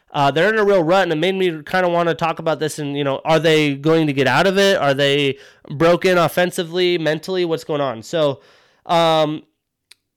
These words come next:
we talked about crunch time last week and how I felt like the maturity of the Mavericks needed to take over in these close games. And, um,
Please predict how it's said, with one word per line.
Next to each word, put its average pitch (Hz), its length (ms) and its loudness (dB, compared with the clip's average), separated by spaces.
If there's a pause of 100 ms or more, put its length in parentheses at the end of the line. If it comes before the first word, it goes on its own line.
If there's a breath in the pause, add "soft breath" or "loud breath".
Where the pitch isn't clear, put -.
(520)
we 190 140 -2
talked 220 260 -2
about 247 300 0
crunch 202 340 -2
time 175 260 0
last 151 320 -2
week 160 220 -4
and 160 100 -6
how 165 160 -2
I 175 120 2
felt 185 240 -4
like 165 180 -2
the 165 80 -6
maturity 160 540 0
of 147 100 -4
the 143 80 -2
Mavericks 139 480 -2
needed 147 220 -6
to 135 100 -4
take 151 240 -8
over 151 260 -2
in 139 100 -2
these 131 180 -6
close 147 320 -6
games. 175 480 -4 (400 soft breath)
And, 165 440 -2
um, 151 540 -2